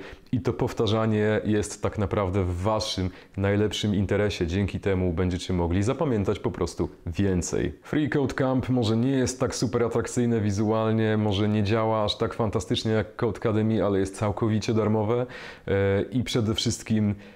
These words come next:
jest tam cała kupa godzin nauki, e, które możecie <laughs> poświęcić na to, żeby się rozwijać. Oczywiście nie jest wymagane absolutnie od was, e, no, przede wszystkim nic, ale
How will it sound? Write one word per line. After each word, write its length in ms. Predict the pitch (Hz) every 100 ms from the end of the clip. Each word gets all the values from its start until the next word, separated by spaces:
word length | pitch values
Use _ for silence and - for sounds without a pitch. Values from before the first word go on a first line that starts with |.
| -
jest 280 | 110 110 -
tam 240 | 110 104 101
cała 600 | - - 135 127 123 120
kupa 560 | 117 - 123 - 107 101
godzin 560 | 98 107 92 101 101 95
nauki, 640 | 98 101 101 - 98 92 - - -
e, 440 | 98 92 92 92 92 -
które 280 | - 117 110
możecie 480 | 104 98 - - -
<laughs> 120 | -
poświęcić 560 | 113 - 107 104 - 95
na 140 | 95
to, 120 | 85
żeby 220 | 90 85 85
się 260 | - 85 - - -
rozwijać. 640 | 98 87 85 80 - - - -
Oczywiście 760 | - - 117 95 104 - 113 107
nie 180 | 107 113
jest 200 | 107 90
wymagane 600 | 101 101 98 101 101 98
absolutnie 640 | 95 - 104 98 104 95
od 100 | 90
was, 380 | 85 92 - - - - -
e, 140 | 92 -
no, 200 | 107 - - - - -
przede 180 | 113
wszystkim 300 | 98 - 90
nic, 340 | 135 113 - - - -
ale 180 | -